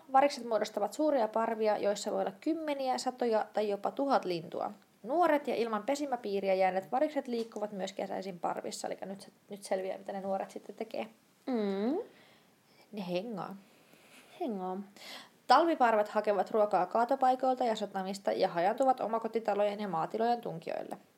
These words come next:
Speaker 1: Ihmisen tarjoamin ravinnon lähteiden ansiosta varis voi talvehtia Suomessa.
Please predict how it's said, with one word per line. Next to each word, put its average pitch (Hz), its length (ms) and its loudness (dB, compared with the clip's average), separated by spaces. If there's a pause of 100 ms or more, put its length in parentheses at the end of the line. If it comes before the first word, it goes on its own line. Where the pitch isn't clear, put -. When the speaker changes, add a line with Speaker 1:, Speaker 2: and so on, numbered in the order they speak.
(140)
Speaker 1:
Ihmisen 294 460 0
tarjoamin 226 500 0
ravinnon 208 460 -2
lähteiden 214 460 -6
ansiosta 302 480 0
varis 262 240 2
voi 285 120 4
talvehtia - 520 -2
Suomessa. - 560 -10